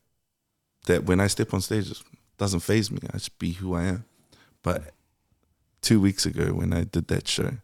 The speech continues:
I was behind the curtain and the boys played the intro.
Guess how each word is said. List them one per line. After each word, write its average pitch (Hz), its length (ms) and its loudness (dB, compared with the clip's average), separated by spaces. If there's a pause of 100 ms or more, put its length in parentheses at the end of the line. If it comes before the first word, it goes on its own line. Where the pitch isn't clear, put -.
(880)
I 92 100 0
was 85 120 4
behind 85 260 4
the 85 60 2
curtain 82 440 0
and 80 120 0
the 80 60 0
boys 90 320 0
played 90 300 -2
the - 80 -16
intro. 90 360 -8